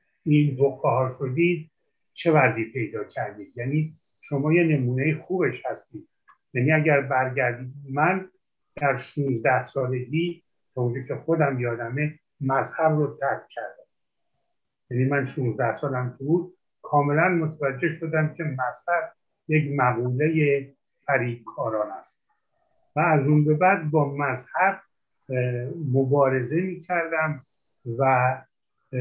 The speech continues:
می‌دونستم که باعث انحراف. این بلا سر ملت ما آمد به خاطر همینی که آگاهی‌های سیاسی، حالا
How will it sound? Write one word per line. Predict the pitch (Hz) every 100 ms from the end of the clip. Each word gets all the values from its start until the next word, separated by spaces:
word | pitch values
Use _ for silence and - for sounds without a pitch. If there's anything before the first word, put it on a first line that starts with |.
| 123
می‌دونستم | 120 123 147 180 190 180 - - 170 151
که | 135
باعث | 123 127 131 131
انحراف. | 151 120 - 98 98 - _ _ _ _ _ _ _ _ _
این | 190 208 262 190
بلا | 131 131 147 185
سر | - 196 185
ملت | 170 147 151 -
ما | 139 131
آمد | 127 117 117 123 156 156 _ _ _ -
به | -
خاطر | - 120 120 151 160 156 156 156 _ _ _
همینی | - 160 180 170 -
که | 175 170 214 247 _ _ _ _
آگاهی‌های | 135 127 139 120 117 117 131 123 120
سیاسی، | - 135 117 - 139
حالا | 127 160 151 -